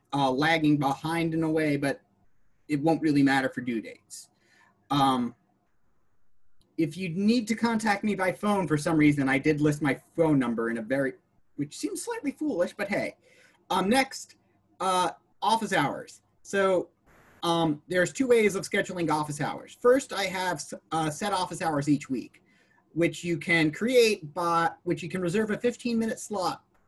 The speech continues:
just by clicking on one of these links, putting in your name and why you wanna meet with me, and I will meet you at that time. Generally, they're from six to eight on Monday, and then I've got Tuesday and Thursday mornings, uh, open for you.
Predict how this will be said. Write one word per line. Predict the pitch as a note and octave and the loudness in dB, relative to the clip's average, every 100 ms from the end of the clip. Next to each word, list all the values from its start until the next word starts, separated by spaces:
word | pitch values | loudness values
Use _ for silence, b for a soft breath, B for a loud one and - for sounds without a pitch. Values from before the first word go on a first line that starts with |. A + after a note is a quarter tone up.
| - | -10
just | D3+ G#3+ G#3+ | -4 -2 -2
by | E3+ F3 E3+ E3 D#3 - _ _ _ _ | -4 -2 0 0 -2 -6 _ _ _ _
clicking | - G#3+ G#3+ G#3 G3 F3+ - _ _ _ _ _ D#3+ | -6 -4 -2 -2 -2 -4 -10 _ _ _ _ _ -4
on | F3 E3 D#3 D3 D3 | 0 2 4 2 2
one | E3 | 0
of | |
these | D#3 D3 | 0 0
links, | G#3+ C4+ A#3 | 2 0 0
putting | - G#3 F3+ | -4 -4 0
in | E3 | 2
your | D3+ | 4
name | F3+ A3+ A3 | 4 2 2
and | E3+ D3 | 2 4
why | D#3+ | 4
you | D#3 | 2
wanna | D#3 D3+ C#3+ C3+ B2+ | 2 2 2 0 0
meet | E3 F#3 | -4 -4
with | G3+ A3 | -6 -4
me, | A#3 A#3 - | -2 -2 -2
and | D3 C#3 | -2 -2
I | D#3 | -2
will | F3 | -2
meet | G3+ G#3+ | -2 -4
you | G3+ | -4
at | E3+ D#3 | -4 -4
that | C#3+ | -6
time. | D#3+ D3+ G#2+ D2+ - b b - | -4 -4 -4 -8 -16 b b -6
Generally, | F#3+ G#3+ A#3 A3+ | -2 0 2 2
they're | G3 F#3+ | 0 -2
from | E3+ D#3+ | -2 -2
six | - B3+ - | -2 -4 -6
to | A3 | -4
eight | G#3 G3+ | 0 0
on | F3 | 0
Monday, | G#3 C4+ B3 A#3+ A3 G3+ | 2 4 4 4 0 -2
and | E3+ | -2
then | E3+ E3 | 0 0
I've | E3+ | 0
got | E3+ D#3+ - | 0 -2 -4
Tuesday | G3+ E3+ F3+ | -8 -4 -2
and | E3 | 0
Thursday | E3+ D3+ D#3+ | 0 0 2
mornings, | D3 C#3 A#2+ - - - _ C3 | 2 2 -2 -8 -18 -20 _ -6
uh, | B2+ A#2+ | -4 -2
open | B2+ A#2 A2 | -2 -2 -4
for | G#2 | -6
you. | F2 | -10